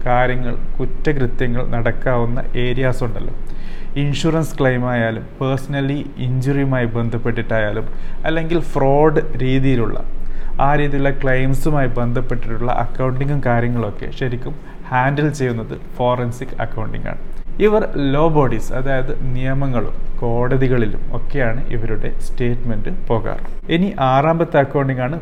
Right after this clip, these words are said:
പ്രൊജക്ട് അക്കൗണ്ടിങ് എന്ന് പറയും. ഈ അക്കൗണ്ടിങ്ങിന് ഏറ്റവും വലിയ പ്രത്യേകത എന്ന് പറഞ്ഞാൽ ഏതെങ്കിലും പർട്ടിക്കുലർ പ്രൊജക്ട് സ്പെസിഫിക് ആയി ഇവർ അക്കൗണ്ടിങ് ചെയ്യുന്നു എന്നുള്ളതാണ്. ഒരു പ്രൊജക്ട് എത്രത്തോളം ലാഭമാണ്, പ്രോഫിറ്റബിൾ ആണ്, എത്രയൊക്കെ ലോസ് സംഭവിച്ചു,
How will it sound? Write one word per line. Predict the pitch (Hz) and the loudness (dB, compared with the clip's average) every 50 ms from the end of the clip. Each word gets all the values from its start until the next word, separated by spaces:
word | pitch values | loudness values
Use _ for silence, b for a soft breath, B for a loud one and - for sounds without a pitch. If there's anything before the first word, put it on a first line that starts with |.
| - - | -4 -2
പ്രൊജക്ട് | 123 123 117 113 143 135 - - 123 | 0 0 0 0 -2 -2 -2 -2 -2
അക്കൗണ്ടിങ് | 113 - 123 117 113 113 110 110 | -2 -2 -2 -2 -2 -2 -4 -4
എന്ന് | 120 135 | -2 -2
പറയും. | 139 120 - - - - - - - - - - | -2 -2 -2 -4 -4 -4 -6 -6 -6 -6 -4 -4
ഈ | 139 151 | -4 -2
അക്കൗണ്ടിങ്ങിന് | - - 135 135 - 143 139 131 143 135 135 135 | -2 -2 0 0 0 0 2 2 0 0 0 0
ഏറ്റവും | 127 120 - 147 147 | 0 0 0 0 0
വലിയ | 151 151 | 0 0
പ്രത്യേകത | 139 - 123 113 - 143 143 143 147 | 0 0 0 0 0 0 0 0 0
എന്ന് | 139 135 | 0 0
പറഞ്ഞാൽ | 127 117 104 107 110 113 117 120 - - | 0 0 0 0 0 0 0 0 0 0
ഏതെങ്കിലും | 147 147 156 160 170 180 165 - | 0 0 0 0 0 0 0 2
പർട്ടിക്കുലർ | 165 156 - - 139 147 147 | 0 0 0 0 0 0 0
പ്രൊജക്ട് | 117 - 139 123 120 117 127 143 - - 143 | 0 0 0 2 2 2 0 0 0 0 0
സ്പെസിഫിക് | 127 - - - 139 123 - - 160 147 - 170 - - 156 | 0 0 0 0 0 0 0 0 0 0 0 0 0 2 2
ആയി | 127 - - - - - B B B B B B B B 139 | 2 2 0 -2 -2 -2 B B B B B B B B 0
ഇവർ | 143 139 156 160 | 0 0 0 0
അക്കൗണ്ടിങ് | - - 127 - - 135 139 135 135 143 143 - | 0 0 0 0 0 0 0 2 0 0 0 0
ചെയ്യുന്നു | - - 123 120 120 117 123 135 | 0 2 2 2 2 2 0 0
എന്നുള്ളതാണ്. | 131 120 113 117 107 107 101 - 101 - - - - - - - | 0 0 0 -2 -2 -2 0 -2 -2 -2 -2 -4 -4 -4 -4 -4
ഒരു | 147 151 175 - - - - - | -2 -4 -4 -4 -6 -8 -6 -4
പ്രൊജക്ട് | - 123 117 107 120 123 123 - - - 123 | -2 -2 0 0 -2 -4 -6 -6 -10 -8 -8
എത്രത്തോളം | 120 120 - 160 143 - - 139 135 139 139 131 117 | -8 -8 -6 -6 -6 -4 -4 -4 -4 -2 -2 -2 -2
ലാഭമാണ്, | 113 113 113 113 117 113 123 120 117 107 98 90 - - - B B B B B B B - | -2 -2 -2 -2 -2 -2 -2 -2 -2 -2 -4 -4 -6 -6 -6 B B B B B B B -2
പ്രോഫിറ്റബിൾ | 127 123 123 123 120 147 131 - 139 120 117 113 | 0 0 0 2 2 0 0 0 0 0 0 0
ആണ്, | 104 104 104 - | 0 0 -2 -2
എത്രയൊക്കെ | 120 117 - - 143 143 - - 131 | -2 -2 0 0 0 0 0 0 0
ലോസ് | 120 113 113 120 123 127 - - | 0 0 0 2 0 0 0 0
സംഭവിച്ചു, | 135 131 120 113 113 107 - - - - | 2 2 2 2 2 0 0 0 0 0